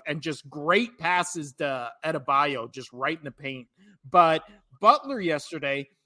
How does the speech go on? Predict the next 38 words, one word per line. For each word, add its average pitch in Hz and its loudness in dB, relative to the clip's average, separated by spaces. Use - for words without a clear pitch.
twenty-seven, 214 -4
uh, 151 -2
points, 180 -8
six 202 -8
rebounds, 175 -6
ten 180 -6
assists. 143 -8
Like, 147 -4
if 175 -2
he 277 -4
can 311 -4
do 269 0
that 202 2
every 196 -2
game, 170 -4
which 185 -4
he 180 -10
can, 202 -6
and 190 -4
then 196 -4
they 180 -4
can 175 -10
still 220 -6
win 202 -6
the 165 -4
game, 175 -4
like, 165 -2
this 247 -6
is 240 -10
the 180 -6
best 180 -6
team 190 -8
in 160 -8
the 147 -12
East 175 -10
at 156 0
the 156 -10
moment. 139 -8